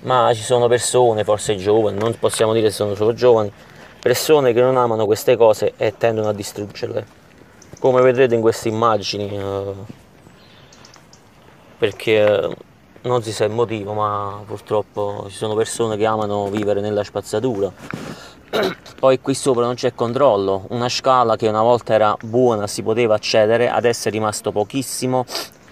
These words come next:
<clears throat> tutto pieno di erbacce e di carta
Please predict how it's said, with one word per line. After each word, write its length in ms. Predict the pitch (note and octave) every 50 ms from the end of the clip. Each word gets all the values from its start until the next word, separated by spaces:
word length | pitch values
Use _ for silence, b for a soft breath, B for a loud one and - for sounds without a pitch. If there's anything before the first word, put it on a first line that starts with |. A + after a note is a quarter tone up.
| B B B B B B B B -
<clears throat> 400 | - - - - - - - -
tutto 280 | - D3 C3+ - - C3+
pieno 220 | A#2+ B2+ B2 A#2+
di 80 | A2 B2
erbacce 520 | A#2 G#2 G#2+ B2+ B2 B2+ - - - A#2
e 40 | G#2+
di 100 | A2 G#2+
carta 680 | - A#2+ A#2 A#2+ - - - - - A#2 A2+ A2 G#2+